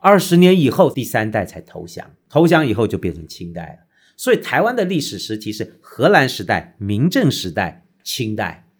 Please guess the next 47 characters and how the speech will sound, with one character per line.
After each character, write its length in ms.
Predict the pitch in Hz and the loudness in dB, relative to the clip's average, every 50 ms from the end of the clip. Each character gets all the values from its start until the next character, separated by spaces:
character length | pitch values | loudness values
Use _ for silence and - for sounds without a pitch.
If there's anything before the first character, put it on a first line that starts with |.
| _ _ | _ _
这 180 | - 269 254 202 | 0 2 2 4
二 140 | - 208 180 | 4 4 2
十 200 | 143 - - 120 | 2 0 -2 -6
年 160 | 110 107 101 | -6 -6 -6
就 100 | - 120 | -8 -10
非 220 | 107 - - 139 135 | -6 -4 -2 -2 -2
常 200 | - 98 90 90 | -4 -8 -12 -12
特 220 | - - 104 90 | -10 -10 -10 -10
殊 280 | - - - 92 85 82 | -10 -12 -14 -16 -16 -16
哦。 100 | - _ _ _ _ _ | -18 _ _ _ _ _
这 100 | - 190 | -6 -4
二 180 | - 180 196 175 | 0 2 2 2
十 140 | - - 131 | 2 0 -4
年 240 | 117 110 113 117 113 | -4 -4 -4 -6 -6
里 80 | 101 | -6
面， 180 | 101 110 113 110 | -6 -8 -6 -4
就 120 | - 143 | -4 -4
是 120 | 139 - 135 | -4 -6 -8
这 200 | - - 165 131 | -6 -4 -4 -2
一 160 | 127 127 123 | -2 -4 -6
批 260 | - - 131 131 131 - _ _ _ _ _ | -10 -10 -10 -10 -10 -12 _ _ _ _ _
不 180 | - 160 175 214 | 0 2 2 4
愿 320 | 220 277 262 208 180 180 | 6 6 6 6 4 2
意 340 | 175 175 156 - - - - - | 2 0 0 -2 -4 -8 -8 -2
被 160 | 196 170 147 | -2 -2 -2
清 240 | - - - 170 175 | -2 -4 -2 0 0
人 240 | 156 127 117 135 - | 2 0 0 -4 -6
统 260 | - - 104 87 82 - | -10 -12 -12 -12 -12 -10
治 180 | - 143 131 | -8 -8 -6
的 260 | 90 98 85 - - _ _ _ _ | -6 -6 -8 -10 -12 _ _ _ _
明 280 | 110 113 113 113 135 156 | -8 -8 -6 -4 -4 -6
朝 320 | 151 - - 90 87 95 | -6 -6 -8 -8 -8 -6
的 260 | 90 101 90 85 - _ | -6 -8 -8 -8 -10 _
这 100 | - 104 | -10 -8
个 140 | 92 104 98 | -6 -6 -6
人 200 | 92 90 85 92 | -6 -6 -6 -8
士， 420 | 101 - - 107 87 - - _ _ | -8 -8 -10 -10 -10 -12 -16 _ _
他 120 | - - 117 | -14 -10 -8
们 100 | 104 107 | -8 -6
到 180 | 101 - 107 101 | -4 -4 -4 -4
台 280 | - - - 80 80 | -6 -10 -14 -12 -10
湾 200 | 87 90 85 87 | -10 -10 -10 -10
来 280 | 90 85 - - - _ _ _ _ _ _ _ - | -10 -12 -14 -16 -20 _ _ _ _ _ _ _ -10
反 180 | - 101 - | -8 -8 -8
清 220 | - - - 104 98 | -8 -10 -14 -14 -14
复 180 | - - 107 | -14 -14 -14
明。 220 | 85 76 76 - | -14 -14 -16 -20